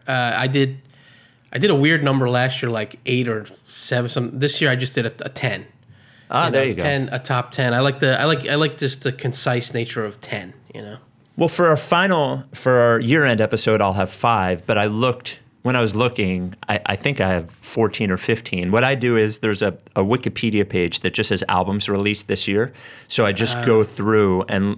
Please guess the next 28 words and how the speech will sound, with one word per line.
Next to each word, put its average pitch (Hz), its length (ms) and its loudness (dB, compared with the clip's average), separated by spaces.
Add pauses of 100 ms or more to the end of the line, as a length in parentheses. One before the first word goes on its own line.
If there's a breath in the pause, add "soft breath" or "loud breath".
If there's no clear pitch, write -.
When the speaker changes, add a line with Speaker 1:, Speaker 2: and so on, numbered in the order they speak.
(160)
Speaker 2:
just - 280 -2 (100)
look 101 280 -2
for - 260 -2
things 95 340 -2
that 90 160 0
I've, 87 380 -2
because 107 180 -2
I, 120 140 0 (880 soft breath)
it's 104 160 -2
hard, 151 220 2
I 117 80 0
don't 131 220 -2
keep - 280 -6
track 110 500 -4
of 95 100 -2
everything 98 400 -2
that 90 140 0
I've 85 100 -4
listened 98 320 -2
to. 95 80 0
And 90 100 0
there 110 60 2
was 113 100 0
actually 143 420 0
more 104 500 2
in 92 200 -8
twenty 95 300 -4
twenty-one 90 680 -4